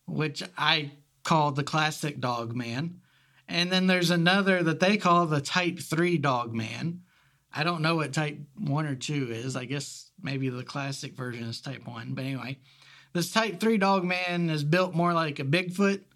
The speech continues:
but it has a dog-like muzzle rather than a flat face, and has, uh, claws rather than, like, fingernails on its toes and fingers. So, you know, I would kinda describe the classic-looking Dog Man as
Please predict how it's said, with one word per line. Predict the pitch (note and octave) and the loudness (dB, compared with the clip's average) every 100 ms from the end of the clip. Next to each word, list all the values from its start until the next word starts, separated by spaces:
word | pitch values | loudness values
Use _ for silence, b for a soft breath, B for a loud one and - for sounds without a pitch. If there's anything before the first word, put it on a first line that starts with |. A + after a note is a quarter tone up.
| b b b b b - | b b b b b -2
but | E3 F3 | 0 0
it | D3 | 0
has | E3 E3 D3+ | 0 0 2
a | |
dog-like | D3 F3 F3 E3+ E3+ D3+ | 6 6 6 4 2 2
muzzle | D#3 D3+ E3 F3 F#3 F3+ - | 2 2 2 2 0 -4 -6
rather | D3+ D3 D#3 | -2 0 0
than | D3+ | -2
a | C#3 | -4
flat | C#3 D#3+ D#3+ - | -2 -2 -2 -4
face, | F3 F3 F3 - - _ b b b b b - | -2 -2 -2 -6 -12 _ b b b b b -12
and | D#3+ D#3+ D#3 D3 | -4 -2 0 2
has, | E3 D#3+ D3 C#3 | 2 0 0 0
uh, | D3 C#3 B2 C3+ - - - | 0 0 -2 -4 -8 -12 0
claws | F#3 F#3 D#3+ C3+ B2 C3+ | 4 6 6 4 2 0
rather | D3+ D3+ | 0 0
than, | C#3 C#3+ C3 C3 - D#3 | 0 0 0 0 -2 -4
like, | C#3 C3+ | -8 -4
fingernails | E3+ D#3+ D3 C#3+ B2 A#2 C3 - - | -2 -2 -2 -2 -4 -6 -6 -8 -8
on | C#3 C3 C3 | -8 -6 -6
its | C3+ - - - | -8 -12 -12 -8
toes | D3+ C3 B2 B2 | -6 -6 -6 -8
and | B2 | -8
fingers. | C3 B2+ B2+ - - - _ b b b b b b b b | -8 -10 -12 -12 -14 -18 _ b b b b b b b b
So, | - G#3+ G3+ | 0 2 4
you | G3+ | 4
know, | G#3 | 4
I | G#3+ D4+ | 6 4
would | B3 | 4
kinda | G#3+ A3 F#3+ | 2 2 2
describe | - F3+ E3+ D3 | 2 2 2 0
the | |
classic-looking | C#3 E3+ E3 D#3+ E3+ C#3 D3+ D3+ C#3+ | 0 2 2 2 -4 -2 -4 0 0
Dog | D3 D3 C3+ | 0 -2 -2
Man | C#3 C#3 C#3 C3+ | -2 -2 -2 -2
as | B2+ B2+ - | -4 -6 -10